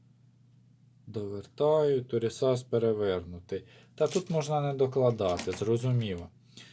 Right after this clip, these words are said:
Що у нас тут? Райдо перевернута, Беркана перевернута, Турісас перевернутий. Всі три руни негативні, всі три руни кажуть ні. Шанс цього міні-, ну, давайте так. Я не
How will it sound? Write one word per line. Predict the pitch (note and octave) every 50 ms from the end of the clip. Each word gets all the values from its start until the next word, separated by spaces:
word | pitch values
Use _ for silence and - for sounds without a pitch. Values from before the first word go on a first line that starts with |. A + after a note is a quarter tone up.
| - - - _
Що | - - - F3+ F#3 G3
у |
нас | F#3 F3+ E3+ - -
тут? | - C#3 A#2+ B2
Райдо | B2+ C3+ D3 D#3 D3+ D3
перевернута, | - E3 D3+ D3+ D3+ E3+ F#3 F3+ E3+ D#3+ - C3+ B2
Беркана | A#2+ A#2+ A#2 - C#3 C3+ C3 C3
перевернута, | B2 C3 C#3 C3 C3+ C#3 D#3 E3 D#3+ D#3+ D3 B2 - B2+
Турісас | A#2 - A#2+ A#2 A#2 - - C3+ C3+ B2+
перевернутий. | - - B2 B2 B2 A#2+ A#2 A2 G2+ F2+ F2 F2 F2 - - F#2 E2+ - - - - - - - -
Всі | - - - B3 B3
три | A3+ A3+ G3+ G#3
руни | G3 G3 G3 F#3 F#3 F3
негативні, | E3+ E3+ D#3+ E3 E3+ F3+ - A#3 B3 A#3+ A3 G#3+ F#3+
всі | E3 - - - G3+ G3+
три | - F3+ E3+ E3
руни | D#3 E3+ F#3+ F3 D#3+ D3
кажуть | B2 D3+ D3+ D#3 D3 C3 D3 C3+ -
ні. | A#2+ A#2 A2+ G2+ F#2 F2 - - _ _ _ _ _ _ _
Шанс | - - D#3 F3 G3+ F#3 -
цього | - E3+ D#3+ D#3+ D#3 D#3 - - - -
міні-, | B2+ C3 D3 D3+ D3 C#3 C#3+ - - - -
ну, | E3+ G#3 G#3+ - - - - - - -
давайте | B2 C#3+ D3+ F3+ G3 F#3 F3 D#3
так. | - - F#2 E2+ - - - - -
Я | C3 D3+ F#3 G3
не | G3 F#3+ F#3 F3 E3 -